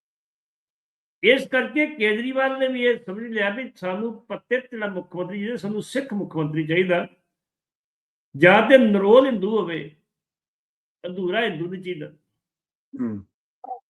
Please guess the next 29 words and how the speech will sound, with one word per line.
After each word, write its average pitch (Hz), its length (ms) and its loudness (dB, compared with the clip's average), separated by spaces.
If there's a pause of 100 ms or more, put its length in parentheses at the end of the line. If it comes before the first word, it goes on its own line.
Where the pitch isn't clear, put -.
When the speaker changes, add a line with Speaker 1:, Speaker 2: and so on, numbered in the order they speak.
(600)
Speaker 1:
ਇਸ 226 280 2
ਕਰਕੇ 208 440 -4
ਉਹਨਾਂ 247 320 -4
ਨੇ 233 120 -4
ਸੋਚ 175 260 -6
ਲਿਆ 214 300 -6
ਵੀ 214 160 -2
ਅਸੀਂ 208 160 -10
ਜੇ 208 180 -2
ਅਗਲੀ 190 200 -2
ਵੀ 202 140 -4
ਕੋਈ 208 120 -8
ਬਣਾਉਣਾ 165 420 -2
ਵਾ 202 140 -2
ਕੋਈ 190 160 -6
ਮੁੱਖ 151 280 -6
ਮੰਤਰੀ, 160 680 -2 (920)
ਤੁਹਾਨੂੰ 190 400 0
ਪਤਾ 208 260 -4
ਹੋਏ 208 240 2
ਮੁੱਖ 175 400 -6
ਮੰਤਰੀ 202 400 -6
ਦਾ 208 120 -2
ਦਾਅਵੇਦਾਰ 190 500 -2
ਕੌਣ 185 260 -6
ਸੀਗਾ? 220 460 -6
ਕੁਲਤਾਰ 170 720 -4
ਸਿੰਘ 175 180 -6
ਸੰਧਵਾ। 156 500 -6